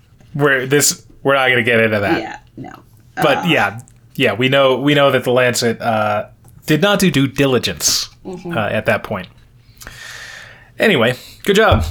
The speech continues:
Speaker 1: You're twenty points.
Speaker 2: Yay.
Speaker 1: Question three. Joseph Lister is one of two surgeons to have monuments in London.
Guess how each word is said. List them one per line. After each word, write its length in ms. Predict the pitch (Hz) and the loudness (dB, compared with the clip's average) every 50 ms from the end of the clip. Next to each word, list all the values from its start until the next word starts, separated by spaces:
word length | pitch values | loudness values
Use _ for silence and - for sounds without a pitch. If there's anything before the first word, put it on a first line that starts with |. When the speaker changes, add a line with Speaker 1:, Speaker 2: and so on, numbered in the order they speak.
| - | -4
Speaker 1:
You're 160 | 147 143 139 127 | -2 -2 0 0
twenty 200 | - 151 147 131 | 2 2 2 2
points. 420 | 147 135 120 185 - - - - - - - - - - - - - | 2 0 0 2 0 -2 -2 -4 -12 -20 -20 -20 -20 -20 -18 -10 -6
Speaker 2:
Yay. 580 | 277 277 262 233 220 214 196 175 170 165 - - - - - | -4 -4 -2 -4 -4 -4 -4 -4 -6 -6 -8 -14 -14 -6 0
Speaker 1:
Question 440 | - 196 185 190 - - 175 165 156 | 2 2 2 2 2 2 2 2 0
three. 580 | - - 165 175 180 151 117 101 85 - - - _ _ _ _ _ _ - - - | 0 0 2 2 2 2 0 -2 -4 -8 -14 -18 _ _ _ _ _ _ -20 -8 -2
Joseph 460 | - 190 226 226 - 269 - - - | 0 2 2 4 2 2 0 0 0
Lister 400 | 147 127 - - - 131 127 143 | 0 0 2 2 2 2 2 0
is 260 | - 90 131 123 - | 0 0 0 0 0
one 160 | 127 147 151 | 2 2 2
of 160 | 139 117 - - | 0 0 -2 -4
two 340 | - - - 208 208 220 220 | -4 -2 0 0 2 2 2
surgeons 640 | 214 - - 165 151 131 - - 110 101 104 107 - | 2 2 2 2 2 0 0 -2 -4 -4 -2 -2 -2
to 120 | - 123 107 | 0 0 0
have 240 | 131 127 120 113 | 0 0 0 0
monuments 680 | 123 135 147 156 147 131 120 110 110 110 - - - - - | 0 0 0 0 0 0 -2 -2 -2 0 -2 -2 -2 -4 -6
in 240 | 139 139 135 135 131 | -6 -4 -4 -4 -2
London. 560 | 127 113 110 104 95 87 87 - - - | -2 -2 -2 -2 -2 -6 -8 -10 -12 -18